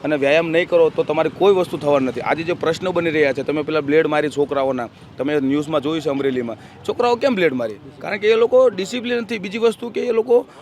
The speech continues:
રમતના મેદાનમાં નથી જતા, એ લોકો મોબાઈલમાં મચડે છે. હવે મોબાઈલમાં મચડે છે એટલે મગજ એમનું મોબાઈલ જેવું થઈ જાય. મોબાઈલમાં જે ટાસ્ક આપવામાં, એની જગ્યાએ એ બાળક જો વ્યા-, રમતના મેદાનમાં જશે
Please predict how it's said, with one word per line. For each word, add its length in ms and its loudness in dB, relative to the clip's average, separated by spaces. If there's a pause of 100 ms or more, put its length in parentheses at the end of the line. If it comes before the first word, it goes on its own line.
(220)
રમતના 460 0
મેદાનમાં 460 2
નથી 180 -2
જતા, 260 -4 (140)
એ 40 0
લોકો 180 4
મોબાઈલમાં 440 2
મચડે 280 -6
છે. 100 -20
હવે 380 -12
મોબાઈલમાં 500 0
મચડે 320 0
છે 80 0
એટલે 240 -2
મગજ 300 -4
એમનું 180 -6
મોબાઈલ 300 0
જેવું 180 -4
થઈ 80 -6
જાય. 120 -2
મોબાઈલમાં 400 -2
જે 120 -6
ટાસ્ક 320 -4
આપવામાં, 680 -8
એની 240 4
જગ્યાએ 260 2
એ 140 6
બાળક 300 0
જો 120 2
વ્યા-, 240 0
રમતના 400 -4
મેદાનમાં 460 2
જશે 260 -6